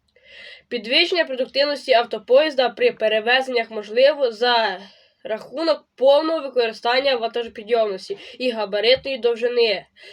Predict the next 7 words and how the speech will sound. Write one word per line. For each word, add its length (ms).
що 220
погіршує 540
його 200
експлуатаційні 1000
можливості, 840
зокрема 500
маневреність. 840